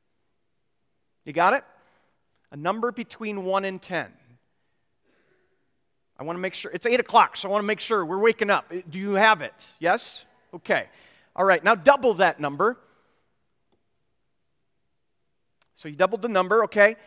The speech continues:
Now add ten to that original, or to that number. So one, number between one and ten, double it,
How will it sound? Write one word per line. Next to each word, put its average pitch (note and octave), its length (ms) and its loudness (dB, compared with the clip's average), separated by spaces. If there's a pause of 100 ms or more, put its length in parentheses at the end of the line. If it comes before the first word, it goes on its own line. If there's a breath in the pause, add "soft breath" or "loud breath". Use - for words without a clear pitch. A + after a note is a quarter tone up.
(160 loud breath)
Now A3+ 220 4 (100)
add B3 400 2 (160)
ten G3+ 500 2 (320)
to - 120 -16
that E3+ 180 2
original, C3 480 -10 (240)
or D3+ 80 -12
to F#3 160 -14
that D#3+ 200 0
number. C#3 280 -10 (880)
So C#3+ 180 -16
one, D#3+ 300 -6 (200)
number F#3+ 300 -4
between A#3+ 400 -6
one A3+ 160 0
and A#3+ 140 -4
ten, F3 420 -4 (1000)
double G#3 380 2
it, - 380 -4